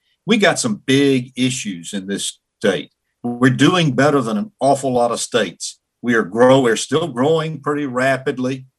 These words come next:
Uh, and there are a lot of great things going on in North Carolina,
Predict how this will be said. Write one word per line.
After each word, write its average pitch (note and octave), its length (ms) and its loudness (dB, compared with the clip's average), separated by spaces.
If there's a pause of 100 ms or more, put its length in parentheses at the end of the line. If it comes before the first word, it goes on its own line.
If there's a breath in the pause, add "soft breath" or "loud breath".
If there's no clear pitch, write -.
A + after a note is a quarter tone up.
(320)
Uh, G#2+ 400 -2
and A2+ 300 -2
there G#2+ 120 2
are G#2+ 40 0
a A2 60 -2
lot C#3+ 200 2
of A2 80 -4
great C3 320 -2
things B2+ 300 0
going A#2 380 -6
on B2 240 2
in A2+ 120 -2
North A#2 260 -6
Carolina, A2 520 -2